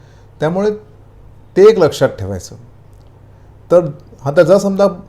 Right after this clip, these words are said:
कोणत्याही मुलाला का जर काही आजार झाले या टाईपचे व्हायरल, तर एक लक्षात ठेवायचं की त्याचे, म्हणजे आपण जरा थोडंसं व्हिजिलंट राहायचं, जागरूक राहायचं,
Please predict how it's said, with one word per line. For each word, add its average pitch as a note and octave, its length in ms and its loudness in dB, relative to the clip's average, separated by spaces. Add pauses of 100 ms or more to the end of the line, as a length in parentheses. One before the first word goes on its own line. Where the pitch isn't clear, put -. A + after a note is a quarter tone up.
(160)
कोणत्याही D#3+ 420 -2
मुलाला E3 420 2
का E3+ 120 -2
जर D3 160 0
काही D#3+ 200 0
आजार B2+ 340 4
झाले C3 300 2
या A#2 120 2
टाईपचे A2+ 340 -2
व्हायरल, A2 480 2 (1700)
तर D#3 100 -2
एक G#3 160 4
लक्षात F#3 300 4
ठेवायचं F3+ 320 -2
की F3+ 80 -4
त्याचे, F3+ 340 -4 (1300)
म्हणजे E3+ 160 -6
आपण F#3+ 320 -2
जरा G3 140 0 (100)
थोडंसं F3+ 280 0
व्हिजिलंट F#3 480 4
राहायचं, G2+ 340 0 (760)
जागरूक D#3+ 440 6
राहायचं, G2+ 360 0